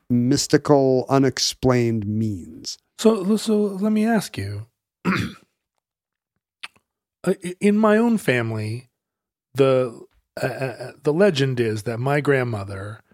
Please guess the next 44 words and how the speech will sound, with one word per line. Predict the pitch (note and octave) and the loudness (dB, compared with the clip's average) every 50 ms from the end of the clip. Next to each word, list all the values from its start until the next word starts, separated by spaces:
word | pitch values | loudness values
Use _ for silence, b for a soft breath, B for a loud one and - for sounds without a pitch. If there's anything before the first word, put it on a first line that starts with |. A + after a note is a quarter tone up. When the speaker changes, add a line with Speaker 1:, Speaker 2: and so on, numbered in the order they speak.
| _ _ _ _ _ _ _ _ _ _ _ | _ _ _ _ _ _ _ _ _ _ _
Speaker 2:
she, | - - - F3 E3+ E3+ D3 B2+ D3+ D#3 - - | -8 -4 0 0 0 0 -2 -6 -12 -20 -18 -14
her, | - - D3+ D3 C3+ C3 | -8 -6 -4 -4 -4 -2
her, | A#2 C#3+ D3 C#3+ - | 0 0 0 0 0
my, | C#3 D3 E3 F#3 G3 G3 G3 C#3 | 0 2 4 4 4 4 2 0
my | D3+ E3 F#3 F#3+ F#3 | 2 2 4 4 4
father | - - E3+ D3+ C#3+ C3 C3 B2 A2 | 4 4 4 4 4 2 0 0 -2
sold | - - - E3+ E3+ F3 E3+ D3 - | 0 2 4 4 6 4 4 0 0
her | - C#3 C3 - | 0 0 0 0
house, | - B2+ A2 G2 F#2+ G2 - - - - - - - _ _ _ _ _ _ _ _ _ _ _ _ _ _ _ _ _ _ - | -2 -6 -6 -8 -8 -12 -14 -16 -16 -16 -16 -18 -20 _ _ _ _ _ _ _ _ _ _ _ _ _ _ _ _ _ _ -8
uh, | B2 A#2 A2+ A2 - _ _ _ - | -6 -6 -6 -6 -8 _ _ _ -2
while | - C#3+ D3 D3 | 2 4 4 4
she | - - C#3+ | 4 0 0
was | C3 A#2+ | 0 0
living | B2+ C3 B2 A#2+ A#2 A2+ | 2 0 0 0 -2 -4
in | A2 G2+ G2+ | -4 -6 -6
it | G#2 - - _ _ _ _ - | -8 -12 -14 _ _ _ _ -2
with | D3+ D3 D#3+ D#3+ - | 2 2 2 2 2
the, | - D#3 D3 D3 - - | 2 2 2 2 2 2
and, | C#3+ C#3+ C#3+ | 2 2 2
and | D3 C#3 C#3 C#3+ | 2 0 0 2
part | - - F#3 F#3 | 4 6 6 6
of | E3+ | 6
the | D3 C#3 | 4 2
contract | - F3 D#3+ - - - C#3 A#2+ - - | 4 4 2 2 4 2 2 2 2 2
was | C3 A#2+ G#2+ | 2 2 2
that | A#2+ A#2 - | 0 -2 -2
she | - D#3 C#3 | -2 0 0
could | - C#3 C3+ | 0 2 2
live | C#3 D3 C3+ | 2 2 4
there | C3 C3 B2 A#2+ | 4 4 4 2
as | A2+ - | 0 0
long | B2 A#2+ A#2 A2+ A2+ | 0 -2 0 0 -2
as, | A2 - - - - _ _ _ _ _ _ _ - | -4 -6 -8 -12 -18 _ _ _ _ _ _ _ -2
uh, | B2+ B2 B2 - C3+ C3+ | -2 -2 -2 -4 -6 -6
she | B2+ - F#3 D3+ | -2 -2 0 0
could | F#3 F3 | 4 6
live | F#3+ G3 E3 | 6 8 8
there | F3 E3 | 8 6
the | D3+ C3 | 6 6
rest | C3 A#2 - C3 | 4 2 0 -2
of | A2 | -4
her | G#2+ G#2+ | -4 -4
life. | G#2 F#2+ G2+ - - - | -6 -8 -10 -14 -4 0
Speaker 1:
Mm-hmm. | D#3+ C#3+ B2+ A#2 G#2 A2 G#2+ G2+ | 2 2 2 2 0 -2 -4 -4